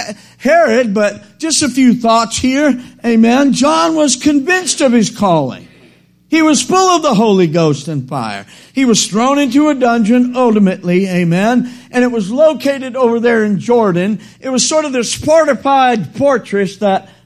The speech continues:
palace that, um, Herod had turned into a palace, this fortress. And, and, and, and John wasn't down there saying, you know, "I never thought it would be like this.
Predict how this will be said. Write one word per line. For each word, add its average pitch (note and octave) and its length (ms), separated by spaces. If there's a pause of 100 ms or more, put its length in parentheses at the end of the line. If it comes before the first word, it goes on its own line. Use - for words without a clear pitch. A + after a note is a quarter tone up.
palace C4 560
that, G#3+ 340
um, G3 260
Herod C4 400
had G#3+ 260
turned B3+ 380
into B3 520
a - 80
palace, F#3 760 (320)
this G3+ 220
fortress. G3 640
And, E3 320 (260)
and, F#3 300
and, F#3 320
and A3 220
John F4+ 420
wasn't C#4+ 380
down A3+ 340
there A3 180
saying, G#3+ 440
you A3+ 100
know, A#3 100
"I A#3 100
never F#4 380
thought D4+ 320
it C#4+ 80
would C4+ 140
be A#3+ 140
like E3 340
this. G2+ 380